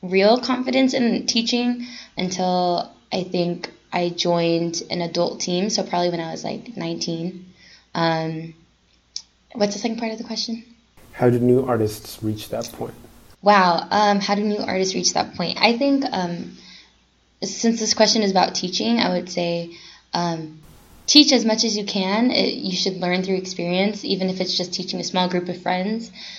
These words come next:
Speaker 1: um, versus a bigger group of students. Um, and I think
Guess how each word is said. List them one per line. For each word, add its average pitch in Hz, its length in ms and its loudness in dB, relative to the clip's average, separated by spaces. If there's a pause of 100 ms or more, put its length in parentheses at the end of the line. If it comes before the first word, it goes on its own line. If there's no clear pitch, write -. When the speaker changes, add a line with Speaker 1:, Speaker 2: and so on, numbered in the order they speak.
(220)
Speaker 1:
um, 170 540 0
versus 175 800 0 (180)
a 175 80 -4
bigger 175 280 0
group 170 380 -2 (140)
of 165 240 2
students. 220 680 0 (560)
Um, 165 680 -2 (200)
and 196 140 2
I 196 100 4
think 208 400 -2